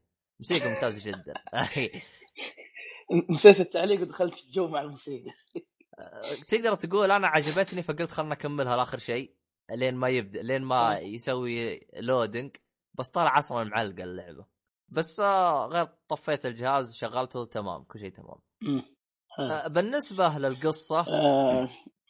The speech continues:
Speaker 2: أي هذا اللي كنت بقول لك القصة.
Speaker 1: حلو.
Speaker 2: أيوة.
Speaker 1: بالنسبة للقصة، عشان يعني أتجنب الحرق، أنا بعطيك الفكرة عامة حقت
Speaker 2: الحرق.
Speaker 1: القصة. أيوة. تعطيك الفكرة عامة حقت القصة. عالم غريب، أنت ما أدري وش العالم هذا.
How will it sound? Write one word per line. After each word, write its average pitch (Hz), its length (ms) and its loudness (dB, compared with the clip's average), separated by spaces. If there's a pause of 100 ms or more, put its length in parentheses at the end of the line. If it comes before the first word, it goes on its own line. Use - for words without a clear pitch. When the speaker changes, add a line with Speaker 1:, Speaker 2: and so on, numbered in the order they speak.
(520)
Speaker 2:
أي 170 220 8
هذا 151 120 0
اللي 131 180 -2
كنت 120 140 -12
بقول 110 180 -10
لك - 120 -16
القصة. 113 360 -10
Speaker 1:
حلو. 110 140 -6
Speaker 2:
أيوة. 139 440 -12 (160)
Speaker 1:
بالنسبة 175 420 0
للقصة، 123 580 -4 (220)
عشان 147 500 -4
يعني 117 480 -6
أتجنب 123 600 -6
الحرق، 104 720 -8 (120)
أنا 123 140 -6
بعطيك - 340 -8
الفكرة 123 340 -10
عامة 110 340 -4
حقت 95 260 -14
Speaker 2:
الحرق. 95 100 -12
Speaker 1:
القصة. 101 360 -10 (500)
أيوة. 87 260 -10 (280)
تعطيك 131 340 -8
الفكرة 127 340 -6
عامة 113 300 0
حقت 104 220 -14
القصة. 98 440 -12 (300)
عالم 180 680 4
غريب، 127 500 -6 (240)
أنت 143 160 -6
ما 143 100 0
أدري 139 160 -4
وش 113 140 -10
العالم 101 380 -4
هذا. 110 240 -6